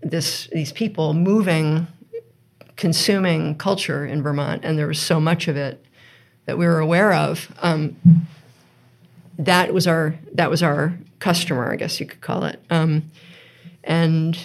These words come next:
businesses, too, were trying to attract, those were the, the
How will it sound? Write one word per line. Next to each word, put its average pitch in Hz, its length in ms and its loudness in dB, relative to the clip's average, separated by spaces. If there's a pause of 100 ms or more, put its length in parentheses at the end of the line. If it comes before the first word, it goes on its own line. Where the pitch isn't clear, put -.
(1900)
businesses, 170 680 0
too, 170 420 0
were 156 100 -2
trying 160 240 0
to 151 180 0 (360)
attract, 175 400 0
those 214 240 4
were 185 80 -2
the, 151 360 -4
the 151 340 2